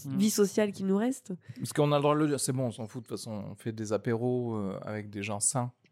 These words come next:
Speaker 2: <laughs>
Speaker 3: non covidés, euh,
Speaker 1: Ouais.
Speaker 2: On fait
Speaker 3: voilà,
Speaker 2: des
Speaker 3: quoi.
Speaker 2: tests tout le temps.
Speaker 3: Ouais, voilà, tout le temps,
Speaker 1: Moi,
Speaker 3: des
Speaker 1: je fais
Speaker 3: petits
Speaker 1: pas
Speaker 3: tests
Speaker 1: trop de soirées.
Speaker 3: antigéniques.
Speaker 1: Moi, j'ai, j'ai jamais encore bravé le,
Speaker 3: Ouais.
Speaker 1: le truc, le couvre-feu, quoi.
Speaker 3: Le couvre-feu. Mais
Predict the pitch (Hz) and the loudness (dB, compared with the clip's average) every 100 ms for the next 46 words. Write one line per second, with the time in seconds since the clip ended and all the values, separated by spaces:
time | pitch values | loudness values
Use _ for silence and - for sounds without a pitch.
0 | _ _ 214 165 123 110 117 113 113 - | _ _ 2 2 2 2 4 2 0 -2
1 | 113 104 107 113 113 120 131 110 143 139 | -2 -2 -8 0 2 4 2 0 2 4
2 | 143 196 - 180 151 160 233 104 - - | 2 0 -2 0 2 0 0 -2 -6 -14
3 | 160 196 _ _ _ _ 151 143 123 160 | -12 -12 _ _ _ _ 2 2 0 -6
4 | _ _ 107 95 127 139 226 - 135 202 | _ _ -14 -4 0 2 2 0 2 0
5 | 240 247 - 156 156 147 139 139 147 131 | 0 -4 2 2 4 2 2 0 -2 -2
6 | 131 160 247 240 - 160 147 147 147 143 | 0 4 4 2 -2 0 2 2 2 0
7 | 135 127 120 120 131 _ - 143 143 _ | 0 0 -2 -6 -10 _ 0 0 0 _
8 | _ _ _ _ - 135 - - 147 _ | _ _ _ _ -6 -6 -6 -10 -10 _
9 | - 131 - 135 127 123 139 - 127 135 | -10 -10 -8 -6 -6 -6 -14 -8 -6 0
10 | 123 117 143 123 127 131 | 0 0 -6 -2 -2 -4